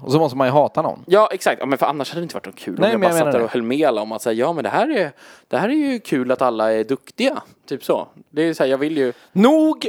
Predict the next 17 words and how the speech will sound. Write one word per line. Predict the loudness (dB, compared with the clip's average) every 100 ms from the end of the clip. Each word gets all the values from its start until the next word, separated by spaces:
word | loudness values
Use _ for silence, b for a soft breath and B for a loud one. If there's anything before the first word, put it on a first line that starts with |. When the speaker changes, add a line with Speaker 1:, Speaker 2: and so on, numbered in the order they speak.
| 4
Speaker 1:
om | 4 6 4
agility. | 2 4 4 2 2 0 -2 -4 _ -2
Speaker 2:
Är | 0 2
det |
någonsin | 0 -4 -4 -4 -2
nog | -2 -2 2
med | 4 4
Speaker 1:
Jo, |
Speaker 2:
agility? | 2 4 4 2 2 2
Speaker 1:
eh, | 2
man | 2
kan | 4 4
ju, | 4 2 0
kan | 0 0
ju | 2
fråga | 2 2 0
sig. | 0 -2